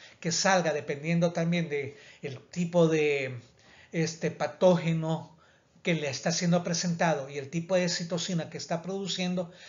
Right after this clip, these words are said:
así va a favorecer lo que es el desarrollo de respuesta inmune celular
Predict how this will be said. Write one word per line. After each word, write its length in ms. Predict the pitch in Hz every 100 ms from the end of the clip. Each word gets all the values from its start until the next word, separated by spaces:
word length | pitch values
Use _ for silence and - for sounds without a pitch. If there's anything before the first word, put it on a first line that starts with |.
| - -
así 360 | 170 - 214
va 160 | 208 220 240
a 180 | 185 180
favorecer 560 | 175 170 165 170 202 196
lo 140 | 185
que 100 | 180
es 60 | 160
el 80 | 165
desarrollo 880 | - 170 175 185 196 170 190 160 147
de 300 | 151 - - - -
respuesta 440 | 156 - 175 170
inmune 280 | 175 185 185
celular 580 | 170 202 220 196 151